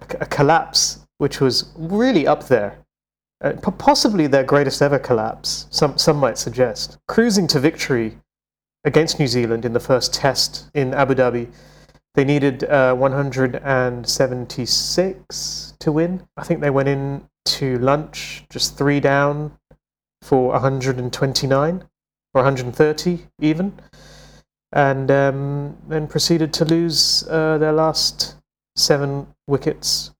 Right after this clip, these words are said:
for, uh, forty-one runs. Uh, and some harebrained batting, really harebrained.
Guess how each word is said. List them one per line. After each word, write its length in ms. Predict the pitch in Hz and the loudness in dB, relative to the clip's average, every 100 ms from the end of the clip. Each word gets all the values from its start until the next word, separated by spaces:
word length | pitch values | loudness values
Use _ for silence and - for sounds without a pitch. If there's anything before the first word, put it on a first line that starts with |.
| _ | _
for, 560 | - 147 135 131 131 - _ _ _ - - | -2 2 2 2 -2 -6 _ _ _ -10 0
uh, 200 | 135 123 | 2 2
forty-one 380 | - 160 147 147 | 2 2 2 2
runs. 300 | 175 123 - - _ _ | 2 0 -8 -14 _ _
Uh, 480 | 151 131 127 131 131 - | -2 2 4 2 0 0
and 180 | 147 131 | 0 2
some 140 | 143 | 0
harebrained 600 | 120 170 190 160 147 135 | 4 4 4 4 2 2
batting, 320 | 120 123 123 131 | 2 2 2 2
really 260 | 202 214 | 2 4
harebrained. 640 | 143 120 113 113 107 110 | 2 2 2 -2 -4 -10